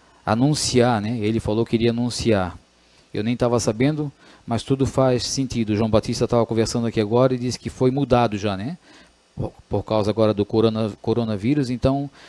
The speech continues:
foi adiado pra outubro. As mensagens que o profeta recebeu fala, né? Um, em outubro teria um grande acontecimento, né? Uma grande mudança em muitas coisas,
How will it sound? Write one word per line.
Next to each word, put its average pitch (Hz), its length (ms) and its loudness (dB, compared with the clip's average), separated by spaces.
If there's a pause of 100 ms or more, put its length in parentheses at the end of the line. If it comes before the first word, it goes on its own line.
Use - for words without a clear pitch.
(200)
foi 127 180 4
adiado 120 400 4
pra 123 420 2
outubro. 143 720 0 (1200)
As 95 140 -4
mensagens 110 440 2
que - 60 -14
o - 40 -14
profeta 113 340 0
recebeu 110 320 2
fala, 131 320 2
né? 117 180 -2
Um, 120 140 -6 (340)
em 107 120 -4
outubro 151 560 4
teria 139 260 2
um 135 60 0
grande 131 240 4
acontecimento, 107 720 -2
né? 101 180 -8
Uma 113 120 -6
grande 104 220 0
mudança 104 480 0
em 107 60 -4
muitas 110 240 -2
coisas, 92 340 -4